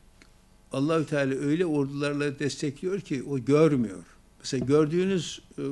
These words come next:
korumaları görseniz korumalar etrafınızda bir sıkıntı kaynağıdır. Onları is-, istediğiniz, sevdiğiniz kişileri yanınıza al-, almanız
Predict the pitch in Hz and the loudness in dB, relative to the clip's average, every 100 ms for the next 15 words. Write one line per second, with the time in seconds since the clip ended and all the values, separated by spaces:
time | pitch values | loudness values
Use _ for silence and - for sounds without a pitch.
0 | 139 - - 156 160 151 151 156 139 151 | -8 -6 0 2 2 0 0 -2 -2 -2
1 | 139 165 190 - - 170 139 151 180 175 | -4 -6 -8 -10 -10 -6 -6 -8 -10 -12
2 | 147 180 135 131 151 175 - 196 214 202 | -10 -8 -6 -6 -6 -8 -6 -4 -4 -4
3 | 196 160 131 113 107 - - - _ _ | -4 -4 -6 -8 -14 -20 -20 -20 _ _
4 | _ - - - - 151 185 185 170 165 | _ -20 -20 -20 -4 2 4 6 4 2
5 | - 175 175 - 165 - - 208 - 190 | -4 -12 -12 -12 -10 -8 -6 -6 -2 -2
6 | 175 180 160 170 180 180 175 151 151 - | 0 0 0 0 0 0 -2 -2 -6 -4
7 | 170 170 170 175 170 165 165 170 180 202 | -4 -2 -2 -2 -4 -6 -6 -6 -4 -4
8 | 185 | -4